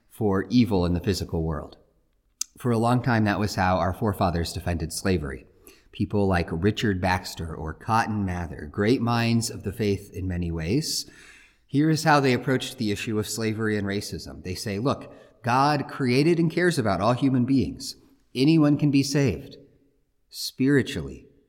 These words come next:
Black people and white people alike, all can have their souls saved.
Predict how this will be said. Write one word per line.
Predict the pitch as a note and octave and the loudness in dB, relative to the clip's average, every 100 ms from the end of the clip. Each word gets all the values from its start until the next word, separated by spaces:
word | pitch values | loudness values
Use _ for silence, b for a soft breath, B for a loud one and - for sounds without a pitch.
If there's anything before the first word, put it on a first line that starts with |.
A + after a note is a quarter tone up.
| _ _ - _ _ _ | _ _ -20 _ _ _
Black | - G2 A#2 - | -8 -2 -2 -2
people | C3+ B2+ C3 | -4 -2 0
and | A#2+ A2+ | 0 2
white | A#2+ A#2 | 0 -2
people | - A#2+ C3+ B2 | -4 -2 0 0
alike, | A#2 A#2 A2+ - - - | 2 2 0 -4 -18 -10
all | F#2+ B2+ C#3 | -2 2 2
can | C#3 A#2+ | 2 -2
have | A#2+ A2+ | -2 -2
their | A2 A#2 | -2 -4
souls | - - A#2+ C3+ A2+ F#2 - - | -4 -4 0 2 2 -2 -8 -12
saved. | C2+ - - _ | -12 -16 -20 _